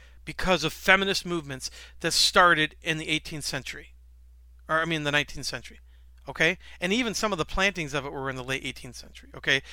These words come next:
But, but the official political movements were, were, were in the nineteenth century. <coughs> So to put this in perspective, forty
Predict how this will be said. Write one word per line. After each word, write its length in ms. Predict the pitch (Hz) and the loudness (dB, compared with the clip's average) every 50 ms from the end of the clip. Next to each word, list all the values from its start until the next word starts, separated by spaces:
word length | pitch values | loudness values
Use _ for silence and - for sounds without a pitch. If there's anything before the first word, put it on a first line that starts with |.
| - - - - | -18 -18 -2 6
But, 240 | - 180 170 156 - - - | 8 10 10 10 8 2 -8
but 140 | 147 160 151 | -12 -10 -6
the 80 | - 156 | -4 -4
official 420 | 143 - - 208 196 - 190 170 | -4 0 0 2 2 2 0 -2
political 480 | 156 - - 170 165 160 160 - - 147 | -4 -4 -2 0 0 0 0 -2 -6 -8
movements 360 | 143 143 135 139 135 - - | -8 -8 -8 -8 -10 -10 -6
were, 340 | 147 135 135 151 - - 135 | -4 -4 -4 -4 -4 -10 -14
were, 280 | 139 139 131 127 123 - - - - - - - - - | -10 -8 -8 -8 -8 -10 -14 -20 -20 -20 -20 -20 -10 -4
were 120 | 143 143 | -2 -2
in 100 | 143 135 | -2 0
the 60 | 135 | 0
nineteenth 420 | 131 135 135 135 - - 131 120 - | 0 -2 -2 -2 -4 -10 -12 -10 -10
century. 360 | - 117 113 117 - - - - - - - - | -10 -10 -10 -12 -14 -16 -18 -20 -20 -18 -8 -6
<coughs> 60 | - - - - - - - - - - - - - - - | -6 -6 -6 -10 -20 -20 -20 -20 -20 -20 -20 -20 -20 -18 -10
So 160 | - - 226 | 0 2 2
to 60 | 220 214 | 2 2
put 220 | - - 311 339 | 2 0 0 0
this 200 | - 311 - - | 0 -2 -2 -2
in 60 | 269 | -4
perspective, 720 | 214 - 190 - - - 190 165 - - - - - - - - - - - - - - - - - - - - - - - - - - - - - - - - - - - - - - - - - - - - - - - - - - - - - | -4 -6 -6 -4 2 4 4 4 4 0 -8 -18 -18 -20 -20 -20 -20 -20 -20 -20 -20 -20 -20 -20 -20 -20 -20 -20 -20 -20 -20 -20 -20 -20 -20 -20 -20 -20 -20 -20 -20 -20 -20 -20 -20 -20 -20 -20 -20 -20 -20 -20 -20 -20 -20 -20 -20 -20 -20 -20 -16
forty 580 | - - 208 214 240 269 269 277 277 285 254 | -10 -6 -4 -2 0 0 0 0 -2 -2 -4